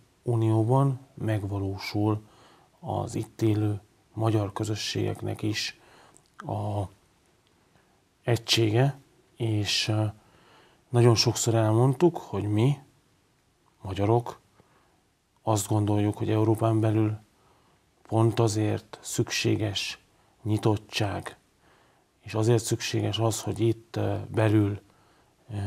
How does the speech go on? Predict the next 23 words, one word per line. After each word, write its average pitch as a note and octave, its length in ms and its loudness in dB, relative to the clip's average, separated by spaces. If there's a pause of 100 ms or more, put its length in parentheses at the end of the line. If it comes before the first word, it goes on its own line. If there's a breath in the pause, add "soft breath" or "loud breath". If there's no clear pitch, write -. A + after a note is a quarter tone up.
(220)
az - 180 -6
európai A2+ 380 2
tagállamok A2 480 0
között - 400 -8
legyen G#2+ 300 -2
egy G#2 100 -2
nyitottság, A2+ 420 -2
ami F#2 100 -4
a F2 80 -6
határok G#2+ 600 -2
nyitottságát G#2 640 -6
is - 160 -14
jelenti, D#3+ 540 2 (460 loud breath)
hogy A#2 220 -2
ez A#2+ 160 4
megvalósuljon, B2+ 680 2
ehhez A#2+ 220 2
viszont A2 260 -4
szükséges G#2+ 460 -4
a A2 100 -8
külső G#2+ 340 -2
határokat F#2+ 540 -6
zárni. F2 520 -6